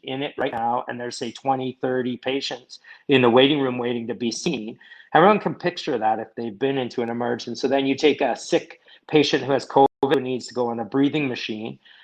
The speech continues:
um, but the hospital's full and the I C Us are full. Well, that will take, uh, that will take some of the emerge staff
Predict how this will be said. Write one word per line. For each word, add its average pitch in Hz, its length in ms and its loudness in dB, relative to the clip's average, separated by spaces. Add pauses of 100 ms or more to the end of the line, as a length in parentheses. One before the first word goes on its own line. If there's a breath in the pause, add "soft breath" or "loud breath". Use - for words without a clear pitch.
(140 soft breath)
um, 120 380 6
but 123 180 -2
the - 60 0
hospital's 156 500 4
full 131 240 -4
and 120 120 -8
the 120 100 -12
I 117 120 -4
C 196 220 -12
Us 165 100 -10
are 113 80 -10
full. 110 440 -12 (260 soft breath)
Well, 123 140 -2
that 131 220 4
will 135 120 -8
take, 127 540 -12
uh, 117 440 -10
that 135 120 -4
will 135 80 -10
take 131 360 -12
some 127 180 -14
of 117 80 -14
the 123 100 -8
emerge 123 380 -4
staff 123 400 2